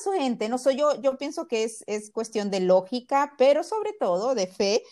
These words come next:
ya todos votamos, ya se eligió, em,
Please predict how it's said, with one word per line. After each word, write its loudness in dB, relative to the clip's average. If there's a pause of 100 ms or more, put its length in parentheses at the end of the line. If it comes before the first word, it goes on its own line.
ya 4
todos 0
votamos, -2
ya -4
se -6
eligió, -4
em, -2